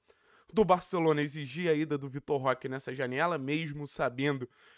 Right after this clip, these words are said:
que o Atlético botou como uma das principais condições pro, pra negociar o Vitor Roque com o Barcelona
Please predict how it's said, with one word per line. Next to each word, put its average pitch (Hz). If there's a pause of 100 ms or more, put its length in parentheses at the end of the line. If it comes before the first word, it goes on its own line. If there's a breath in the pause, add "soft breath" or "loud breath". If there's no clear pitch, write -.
(100 soft breath)
que -
o 165
Atlético 135
botou 139
como 180
uma 165
das 156
principais 160
condições 147 (440 soft breath)
pro, 156
pra 139
negociar 139
o 160
Vitor 156
Roque 143
com -
o 139
Barcelona 131